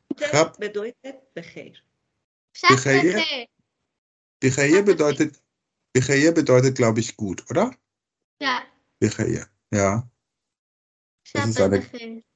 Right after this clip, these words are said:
Speaker 2: eine ganz schön schwierige Sprache für uns. Also wenn, wenn es für uns schon so schwierig ist, ähm, Persisch zu lernen, dann muss es ja für Arian auch sehr schwierig gewesen sein, Deutsch zu lernen, oder?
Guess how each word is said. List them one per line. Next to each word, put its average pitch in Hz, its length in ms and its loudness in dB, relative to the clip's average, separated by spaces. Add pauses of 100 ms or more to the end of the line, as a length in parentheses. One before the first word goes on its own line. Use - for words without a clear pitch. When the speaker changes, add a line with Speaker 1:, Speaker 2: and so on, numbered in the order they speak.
(280)
Speaker 2:
eine 101 220 -6
ganz 117 260 0
schön 120 200 2
schwierige 127 500 2
Sprache 127 520 -2
für 110 200 0
uns. 87 440 -4 (720)
Also 101 300 0
wenn, 110 400 6
wenn 117 220 6
es 117 160 2
für 120 140 -2
uns 156 260 2
schon 143 300 6
so 151 160 6
schwierig 165 580 4
ist, 113 440 -2 (840)
ähm, 101 420 -2 (520)
Persisch 143 480 2
zu 107 160 0
lernen, 98 360 4
dann 113 160 4
muss 117 140 4
es 110 140 0
ja 107 100 2
für - 160 -6
Arian 98 460 2
auch 90 100 -2
sehr 101 260 0
schwierig 113 480 0
gewesen 98 400 0
sein, 87 220 -2
Deutsch 110 320 0
zu - 160 2
lernen, 82 280 0
oder? 107 300 -4